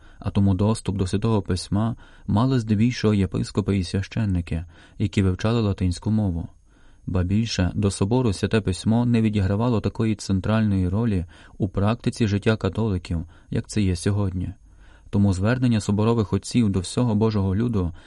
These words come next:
є справді революційним, адже закликає до того, щоб Боже Слово живило нашу молитву, наші роздуми та віру. У двадцять третьому пункті Деї Вербум ми знаходимо заклики до католицьких екзегетів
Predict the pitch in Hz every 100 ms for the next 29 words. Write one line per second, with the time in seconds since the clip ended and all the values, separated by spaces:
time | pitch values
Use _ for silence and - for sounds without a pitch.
0 | - - 101 - - 120 123 117 113 110
1 | 110 - 92 87 82 - - - - 101
2 | 98 101 98 98 113 110 95 - 113 101
3 | 87 - - - - 98 92 117 123 110
4 | - 123 117 101 101 120 113 107 - 95
5 | 92 101 113 - 85 85 - 104 98 -
6 | 92 107 107 98 87 82 - 101 104 101
7 | 87 - _ - 117 98 95 98 131 143
8 | 131 101 123 123 - 90 95 95 110 117
9 | 95 82 107 101 98 92 143 139 127 98
10 | 117 127 107 - 85 101 101 110 131 120
11 | - 110 - 95 98 107 120 90 82